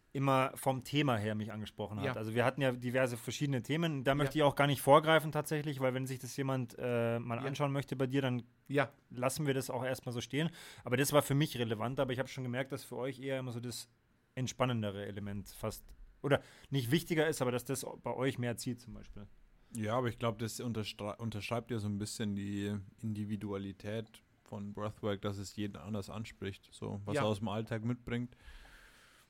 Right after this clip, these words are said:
Speaker 3: Können wir gut vorstellen.
Speaker 1: Was ich nochmal, äh, kurz ansprechen möchte, das, das war grad der perfekte Begriff, das ist dieses, du kreierst dieses Dojo.
Speaker 2: Ja.
Speaker 1: Und ich schilder dir jetzt nur meinen Eindruck, wie's, wie's ich wahrnehme.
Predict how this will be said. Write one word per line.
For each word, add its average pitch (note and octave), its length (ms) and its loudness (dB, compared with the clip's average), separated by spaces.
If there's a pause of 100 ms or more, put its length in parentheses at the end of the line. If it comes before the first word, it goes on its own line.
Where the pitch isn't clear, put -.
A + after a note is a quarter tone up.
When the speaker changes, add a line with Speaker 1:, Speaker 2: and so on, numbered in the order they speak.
(640)
Speaker 3:
Können G2+ 160 -8
wir F#2+ 60 -8
gut F#2+ 180 -10
vorstellen. F#2+ 580 -10 (340)
Speaker 1:
Was A#2+ 180 -4
ich D#3 120 0
nochmal, D3+ 340 2 (100)
äh, B2+ 260 0
kurz C#3+ 260 -2
ansprechen C#3+ 400 -4
möchte, C#3+ 260 -2
das, C3 200 0
das B2 160 -6
war B2+ 100 0
grad B2+ 160 0
der B2 80 0
perfekte B2+ 500 -4
Begriff, A#2+ 560 -6
das A#2 140 -8
ist B2+ 180 -8
dieses, A#2 440 -6
du C3 80 -10
kreierst C3 460 -2
dieses A2 320 -10
Dojo. E3 500 -4 (120)
Speaker 2:
Ja. C#3+ 220 -2 (440)
Speaker 1:
Und B2 220 0
ich B2+ 240 -2
schilder D#3 220 8
dir C#3+ 100 6
jetzt B2 120 4
nur C3+ 80 4
meinen C3 280 6
Eindruck, B2 520 0
wie's, A#2+ 300 -4
wie's A#2 160 -4
ich D#3+ 220 -4
wahrnehme. B2 580 0